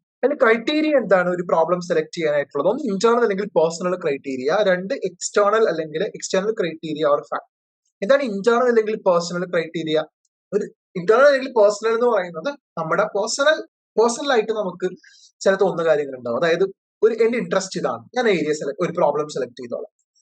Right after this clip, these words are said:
എന്റെ കോമ്പീറ്റന്റ്, എന്റെ ഏരിയ, എൻ-, എന്റെ കോമ്പീറ്റൻസ് actually ഫൈനാൻസിലാണ്. ഓക്കെ, ഫൈൻ, ഫൈനാൻസ് ഞാൻ സെലക്ട് ചെയ്തോളാം, അതിലൊരു പ്രോബ്ലം സെലക്ട് ചെയ്തോളാം.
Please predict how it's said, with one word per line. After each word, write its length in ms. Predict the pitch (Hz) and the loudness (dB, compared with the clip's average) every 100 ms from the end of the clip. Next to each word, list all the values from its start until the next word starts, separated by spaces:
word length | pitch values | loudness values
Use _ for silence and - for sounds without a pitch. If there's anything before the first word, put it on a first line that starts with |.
| _ 233 | _ -2
എന്റെ 240 | 247 330 | -2 -2
കോമ്പീറ്റന്റ്, 600 | 233 214 202 277 277 277 | 0 0 0 -4 0 0
എന്റെ 300 | 226 214 269 | 2 0 0
ഏരിയ, 360 | 262 226 226 214 | 0 2 2 2
എൻ-, 260 | 226 226 | 4 2
എന്റെ 140 | 240 339 | 2 0
കോമ്പീറ്റൻസ് 600 | 254 214 208 214 233 233 | 0 0 -2 -4 -4 0
actually 440 | 202 - 175 175 - - 139 | -2 -2 -6 -6 -8 -8 -8
ഫൈനാൻസിലാണ്. 600 | 135 160 175 185 147 135 | -2 -2 0 -2 -2 -4
ഓക്കെ, 180 | 147 | -6
ഫൈൻ, 240 | 147 180 190 | -2 -2 -2
ഫൈനാൻസ് 680 | - - 143 151 151 - | -8 -6 -2 0 -2 -4
ഞാൻ 80 | 135 | -8
സെലക്ട് 320 | 131 113 117 | -6 -6 -6
ചെയ്തോളാം, 260 | 120 117 120 | -6 -2 -2
അതിലൊരു 200 | 147 156 | -2 0
പ്രോബ്ലം 340 | 160 127 131 | 2 2 0
സെലക്ട് 300 | 127 120 113 | -6 -10 -8
ചെയ്തോളാം. 480 | 117 107 101 - _ | -8 -6 -6 -6 _